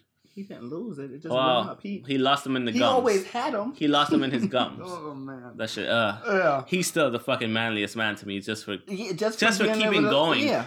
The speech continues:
Speaker 1: just
Speaker 2: To, for ten more minutes.
Speaker 1: Yeah, that's
Speaker 2: How?
Speaker 1: that's not like your, your tooth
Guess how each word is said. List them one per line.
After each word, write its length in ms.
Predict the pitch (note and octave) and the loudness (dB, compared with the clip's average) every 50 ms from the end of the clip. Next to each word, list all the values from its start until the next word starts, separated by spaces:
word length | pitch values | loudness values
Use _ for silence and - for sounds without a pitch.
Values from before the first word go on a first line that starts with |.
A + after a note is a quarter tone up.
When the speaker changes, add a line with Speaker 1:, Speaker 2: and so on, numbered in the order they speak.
| - - | -6 -8
Speaker 1:
just 180 | - F3+ F#3+ - | -6 -4 -2 -2
Speaker 2:
To, 80 | E3 | 0
for 100 | D3+ E3+ D3+ | 0 0 0
ten 280 | - - G3+ A3 A3+ | 2 2 4 4 6
more 200 | G#3+ A3 A3+ G#3 | 6 6 6 6
minutes. 520 | F3 E3+ F#3+ F3+ B2+ G2+ - - - - - D3 | 4 4 2 2 0 -2 -4 -8 -14 -12 -10 -10
Speaker 1:
Yeah, 240 | E3+ E3 C3 A#2 | -8 -8 -8 -4
that's 220 | A#2 C3 C#3 D3+ - | -2 -2 -2 -2 -2
Speaker 2:
How? 560 | D#3 E3+ G3+ A3+ A3 G#3+ G3+ F3+ E3 D3 - | 0 4 6 6 8 8 8 6 6 6 4
Speaker 1:
that's 240 | - D#3 D#3+ - F#3 | 4 2 0 -2 -4
not 440 | E3 D#3+ D3+ D3+ D3+ D#3 - - - | -6 -4 0 0 0 0 -2 -4 -4
like 240 | C3 B2+ B2+ - C3+ | -4 -4 -4 -4 -6
your, 100 | C3 B2 - - | -8 -8 -8 -8
your 140 | G#2 A#2+ A2+ | -6 -6 -6
tooth 420 | - - - D#3 C#3+ C3+ - - | -6 -6 -4 -4 -4 -4 -8 -18